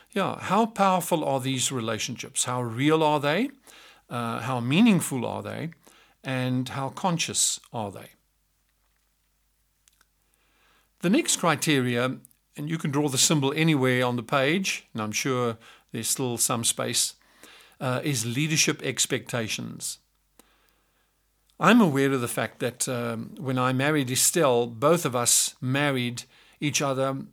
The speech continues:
for very good reasons, but there were unspoken expectations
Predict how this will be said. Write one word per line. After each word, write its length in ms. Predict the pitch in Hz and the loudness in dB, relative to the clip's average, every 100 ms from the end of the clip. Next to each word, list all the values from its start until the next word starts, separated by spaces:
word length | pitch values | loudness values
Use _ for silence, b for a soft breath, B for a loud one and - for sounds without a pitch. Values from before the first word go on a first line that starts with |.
| - | -14
for 640 | - 151 131 131 123 120 - | -6 0 4 4 2 -2 -8
very 280 | 117 139 143 | -6 -2 -2
good 200 | 120 110 | -2 -2
reasons, 600 | 120 185 165 117 110 123 - B B B B | 0 2 2 0 -2 -6 -12 B B B B
but 160 | 151 147 | -4 0
there 160 | 160 | 0
were 200 | 160 156 - | 2 0 2
unspoken 920 | 202 277 285 - - 165 165 170 170 | 2 4 4 2 2 0 0 -2 -2
expectations 1200 | 143 131 - 151 139 - 139 127 135 113 113 113 | -4 -2 -2 -2 -4 0 0 2 0 -2 -2 -4